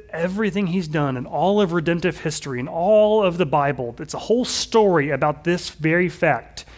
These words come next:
He has come to make you whole again.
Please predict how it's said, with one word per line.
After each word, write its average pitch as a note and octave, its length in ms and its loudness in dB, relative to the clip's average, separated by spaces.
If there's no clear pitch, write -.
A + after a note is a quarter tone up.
He G#3+ 220 2
has D#3+ 160 -2
come F#3 500 0
to F3+ 120 0
make E3+ 320 0
you E3+ 160 -2
whole D#3+ 500 0
again. A#2+ 500 -6